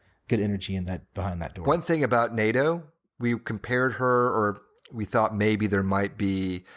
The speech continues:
Speaker 2: a correlation between Judy, but we have not had a mention of Judy. Obviously, we've had many mentions of Laura Palmer. She's, you know, been haunting the storyline from the original, you know, series.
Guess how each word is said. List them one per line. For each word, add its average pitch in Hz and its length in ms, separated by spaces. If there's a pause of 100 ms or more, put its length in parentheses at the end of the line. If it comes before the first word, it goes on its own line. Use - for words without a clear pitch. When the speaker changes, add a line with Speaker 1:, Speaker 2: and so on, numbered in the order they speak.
(200)
Speaker 2:
a - 60
correlation 98 960 (280)
between 98 360
Judy, 101 380
but 101 220
we 110 100
have 113 160
not 110 300
had 98 240
a - 20
mention 104 380
of 87 80
Judy. 95 360
Obviously, 107 380
we've 95 160
had 95 300 (260)
many 107 240
mentions 98 400
of 87 140
Laura 87 160
Palmer. 110 360
She's, 95 360 (320)
you 107 120
know, 87 360 (180)
been 90 100
haunting 110 520
the 92 80
storyline 98 720
from 95 120
the 95 120
original, 95 480 (120)
you 104 60
know, 85 100
series. 92 640